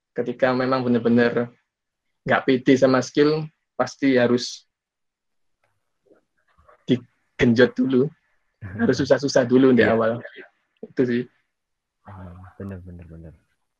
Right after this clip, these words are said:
Speaker 1: Itu pengalamanku. Siapa tadi? Cila, ya?
Speaker 2: Iya, Pak. Iya, Mas.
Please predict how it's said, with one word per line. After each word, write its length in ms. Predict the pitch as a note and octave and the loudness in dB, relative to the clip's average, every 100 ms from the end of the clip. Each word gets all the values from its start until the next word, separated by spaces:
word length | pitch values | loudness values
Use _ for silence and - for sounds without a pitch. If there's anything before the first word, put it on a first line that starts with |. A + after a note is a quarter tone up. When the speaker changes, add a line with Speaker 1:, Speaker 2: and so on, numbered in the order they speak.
| _ _ _ _ _ | _ _ _ _ _
Speaker 1:
Itu 160 | - D#3+ | -2 0
pengalamanku. 880 | D3 C#3+ C#3 C#3 C3+ C3 C3 A#2+ - - _ _ _ | 2 4 4 4 2 2 0 0 -4 -12 _ _ _
Siapa 280 | - C3 C3 | -4 0 2
tadi? 280 | C3 A#2+ A#2 | 2 0 -4
Cila, 360 | A#2+ C3+ C3+ B2 | -2 2 6 4
ya? 160 | G#2 - _ _ _ _ _ _ _ _ _ _ | 2 -6 _ _ _ _ _ _ _ _ _ _
Speaker 2:
Iya, 240 | F#2 F2 | -16 -16
Pak. 180 | E2 - _ _ _ _ G2+ | -18 -20 _ _ _ _ -16
Iya, 120 | G2 | -14
Mas. 240 | F2+ D#2+ | -14 -16